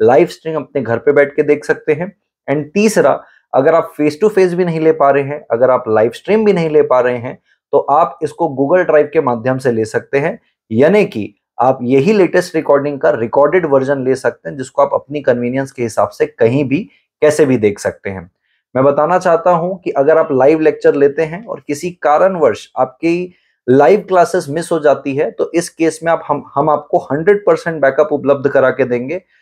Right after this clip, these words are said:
और इस पे कोई भी व्यूज रिस्ट्रिक्शन नहीं रहेंगे, अनलिमिटेड व्यूज रहेंगे। आप जितनी बार चाहें उतनी बार आप इसको देख सकते हो। यदि आप इसको face to face enroll करना चाहते हो, तो face to face के लिए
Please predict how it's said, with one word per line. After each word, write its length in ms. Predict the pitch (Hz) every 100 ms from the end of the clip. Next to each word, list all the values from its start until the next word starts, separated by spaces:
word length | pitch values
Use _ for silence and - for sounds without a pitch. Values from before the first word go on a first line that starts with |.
| _ _
और 460 | 135 165 208 226 _ _ -
इस 140 | 143
पे 160 | - 196
कोई 260 | 196 180
भी 160 | 185 214
व्यूज 380 | 160 175 196 175
रिस्ट्रिक्शन 540 | 170 - 156 - 175
नहीं 220 | 165 143
रहेंगे, 440 | 143 143 139 160 - _ _
अनलिमिटेड 680 | 160 190 185 175 175 170 156
व्यूज 200 | 160 151
रहेंगे। 280 | 147 147 185
आप 140 | 156
जितनी 320 | 131 135 170
बार 180 | 151 147
चाहें 300 | - 131 - -
उतनी 280 | 135 143 139
बार 180 | 127
आप 100 | 127 117
इसको 360 | 110 170 220 - _ _ 120
देख 220 | 123 -
सकते 320 | 101 - 107
हो। 220 | 92 87 _ _ _ _ -
यदि 280 | 117 139 202
आप 160 | 208 190
इसको 280 | 180 220 220 -
face 180 | 196 226 240
to 60 |
face 260 | 220 220 220
enroll 320 | 196 170 175
करना 260 | 175 160 151
चाहते 320 | 147 123 -
हो, 260 | 120 143 - _ _ -
तो 120 | 143 -
face 200 | 165 214 220
to 80 | 208
face 220 | 185 156 151
के 160 | 135
लिए 300 | 127 139 -